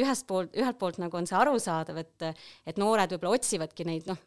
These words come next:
ka need noored, kes eile seal või seal laseris, äh, oma arvamust avaldasid, see oli ju, see oli väga val-, mustvalge maailm, äh, mida nad usuvad. Ja tegelikult me ju täiskasvanute või kui vähegi kriitiliselt mõtled, sa saad ju aru, et aga et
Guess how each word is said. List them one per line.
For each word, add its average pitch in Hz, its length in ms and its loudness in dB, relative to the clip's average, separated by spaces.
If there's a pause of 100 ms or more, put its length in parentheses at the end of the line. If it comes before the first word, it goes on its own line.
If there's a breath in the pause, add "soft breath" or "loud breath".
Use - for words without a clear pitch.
(140)
ka 190 160 -2
need 220 160 4
noored, 214 320 2
kes 175 160 -4
eile 202 240 2
seal 170 240 -2
või 185 160 0
seal 175 160 -4
laseris, 185 460 0 (100)
äh, 156 240 -4 (640 loud breath)
oma 185 160 4
arvamust 208 400 0
avaldasid, 190 400 0
see - 160 0
oli 240 240 4
ju, 165 140 0
see 185 100 -4
oli 202 160 -4
väga 247 240 2
val-, 208 320 4
mustvalge 202 680 0 (640)
maailm, 165 480 4 (480)
äh, 160 220 -4 (260)
mida 196 240 0
nad 170 160 -2
usuvad. 170 480 -4 (640 soft breath)
Ja 175 100 -6
tegelikult 220 400 0
me 190 140 2
ju 190 80 0
täiskasvanute 185 840 0
või 175 160 -2
kui 180 160 -2
vähegi 202 320 -2
kriitiliselt 196 560 -4
mõtled, 202 240 -4
sa 175 140 -8
saad 180 180 -2
ju 180 80 0
aru, 196 220 4
et 165 100 -10
aga 165 240 -4
et 165 80 -16